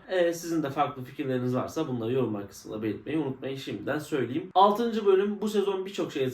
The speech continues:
gördüğümüz gibi filmden, kitaptan farklı farklı göndermelerle yine karşımıza çıkıyor aslında. Bu bölümde en çok ve en bariz olarak gönderme gördüklerim bir gizli ateşten bahsediyor olması oldu Tom Bombadil'in. Bu bölümde tekrardan Tom Bombadil'e ve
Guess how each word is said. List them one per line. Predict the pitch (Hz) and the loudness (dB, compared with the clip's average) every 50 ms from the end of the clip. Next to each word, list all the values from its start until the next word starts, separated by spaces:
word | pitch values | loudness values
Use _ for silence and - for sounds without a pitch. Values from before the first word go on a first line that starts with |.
| - - | -6 -6
gördüğümüz | 127 147 147 151 139 147 147 151 147 131 123 113 | 0 2 2 2 2 2 0 0 -2 -2 -2 -2
gibi | 127 127 165 196 202 - - | -2 -2 0 -2 -2 -4 -6
filmden, | - 220 208 202 185 165 151 147 135 135 151 - - | -2 0 4 4 4 4 4 2 2 0 -2 -6 -12
kitaptan | - - - 180 156 143 - 151 156 165 190 175 165 - | -12 -4 2 2 2 2 2 0 -2 -2 -2 -6 -10 -2
farklı | - 190 180 - - - | 4 6 6 6 4 -2
farklı | - 139 131 - - | -2 0 0 0 0
göndermelerle | 175 151 175 165 165 160 156 151 147 135 123 123 131 143 160 | 0 2 2 4 4 4 2 2 2 0 0 0 2 2 2
yine | 165 165 165 160 | 2 2 0 0
karşımıza | 139 113 110 110 - 110 120 147 151 | -2 -2 -2 -2 -4 -6 -6 -6 -6
çıkıyor | - - - - - 110 | -8 -8 -4 -2 -2 0
aslında. | 104 104 - - 107 120 131 165 170 - - - - _ _ | -2 -2 -6 -10 -8 -4 -2 -2 -2 -4 -8 -16 -20 _ _
Bu | - 202 196 | -4 2 8
bölümde | 202 190 190 185 190 190 | 10 10 10 8 6 2
en | 190 180 - - 208 202 180 | 0 0 0 0 0 -2 0
çok | - 170 135 131 - - - - - - | 0 -2 -4 -4 -4 -12 -20 -14 -6 -2
ve | 131 131 | 0 0
en | - - 175 175 160 | 4 2 2 2 2
bariz | 139 131 131 120 113 110 117 | 2 2 2 2 0 0 -2
olarak | 117 113 117 113 113 - - | -2 -2 -2 -4 -6 -6 -6
gönderme | 139 135 131 127 123 117 110 110 110 | -4 -2 0 0 0 0 -2 -2 -4
gördüklerim | 110 147 143 131 - 104 - - 127 151 185 208 208 - | -2 0 0 0 0 -4 -6 -6 -4 -4 -2 -4 -4 -4
bir | 214 226 202 | -6 -6 -6
gizli | 196 175 165 196 175 170 196 | -8 -8 -8 -8 -2 0 2
ateşten | 180 160 147 139 135 - - 160 170 165 | 2 2 0 -2 -6 -4 -4 -4 -2 0
bahsediyor | 160 156 156 156 156 151 143 151 143 | 2 2 2 2 0 0 2 2 2
olması | 120 117 110 104 101 - - | 2 0 -2 -4 -6 -6 -6
oldu | 92 - - 104 104 | -8 -8 -8 -6 -6
Tom | 120 110 110 107 | -4 -4 -4 -4
Bombadil'in. | 110 107 104 104 104 120 143 175 180 | -4 -4 -4 -4 -4 -4 -4 -4 -4
Bu | 175 156 156 | -2 0 0
bölümde | 151 135 131 147 151 | 0 0 0 -4 -4
tekrardan | 160 139 - - 110 107 123 151 151 151 | -4 -4 -4 -2 -4 -2 -2 -2 -4 -2
Tom | 156 143 135 135 | -4 -4 -4 -2
Bombadil'e | 135 127 127 123 120 107 110 117 139 147 147 | -2 -2 0 0 -2 -2 -4 -4 -4 -2 0
ve | 165 175 175 | 0 0 -2